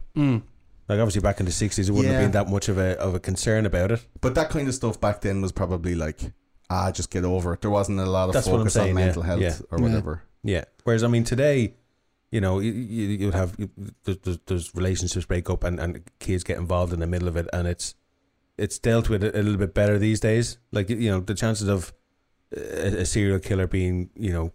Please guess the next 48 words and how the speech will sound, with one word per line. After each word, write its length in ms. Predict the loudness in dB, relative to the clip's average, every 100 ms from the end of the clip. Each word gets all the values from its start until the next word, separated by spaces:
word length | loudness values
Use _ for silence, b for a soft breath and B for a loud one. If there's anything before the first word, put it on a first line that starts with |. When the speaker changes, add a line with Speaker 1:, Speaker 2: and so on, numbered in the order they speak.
| -6
Speaker 2:
created, 540 | -2 0 2 0 0
for 80 | 0
want 160 | 0 -2
of 60 |
a 40 | -2
better 220 | 0 2
word, 220 | 0 0
out 100 | 0
of 60 | 0
a 80 | -2
broken 380 | 0 -2 -2 -2
marriage 480 | 0 0 -2 -8 -8
is, 280 | -6 -4 -2
is 180 | -2
a 60 | 0
lot 180 | 0 -2
slimmer 280 | -2 0 0
than 100 | 0
it 40 |
would 120 | 0
have 60 | 0
been 160 | 0 0
back 200 | -2 -2
in 60 |
the 80 | -2
fifties 340 | -2 -2 -4
or 40 | -4
sixties, 360 | -8 -6 -4
I 40 | -2
think. 120 | 0
Speaker 3:
But 100 | 0
they 80 | 0
have 260 | 0 -2 -4
support 380 | -4 -2 -2
structures 400 | -2 -6 -4 -4
now 180 | -2 -2
in 140 | -4 -6
schools 500 | -4 -2 0 -2 -4
and 100 | -6
stuff 240 | -6 -6
if 120 | -4
people 220 | -4 -4 -4
start 260 | -4 -4
acting 280 | -4 -6 -6
up 120 | -6 -4
or 80 |
acting 320 | -6 -6 -4 -2
weird, 320 | 0 -2 -4